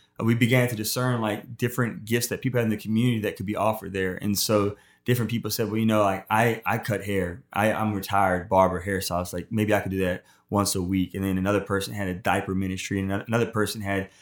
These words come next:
connections with lawyers and counselors. Another person was a Creighton fertility care specialist. Uh, we had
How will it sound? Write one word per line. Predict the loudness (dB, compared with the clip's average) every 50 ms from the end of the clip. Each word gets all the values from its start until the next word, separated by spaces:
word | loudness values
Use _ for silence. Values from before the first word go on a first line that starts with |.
| _ _ -6
connections | -2 -2 0 0 -2 -4 -6 -8
with | -10 -8
lawyers | -4 -2 0 0 0 0 0 -2 -4 -6
and | -8 -8
counselors. | -4 -2 -2 -2 -2 -4 -6 -8 -8 -8 -6
Another | 0 2 2 2 2
person | 0 -2 -4 -4 -4 -2 -2
was | -4 -4 -4
a | -6
Creighton | -6 -2 -2 -2 -2 -2 -6
fertility | -8 -6 -2 0 0 0 0
care | -2 -2 -4 -4
specialist. | -4 -2 0 2 2 2 0 -2 -4 -6 -6 -6 -8 -12 -14 _ -20 -20 -20 -20 _ _ -2
Uh, | 0 0 0 2
we | 2 2 4
had | 6 6 6 6 4 2 -2 -4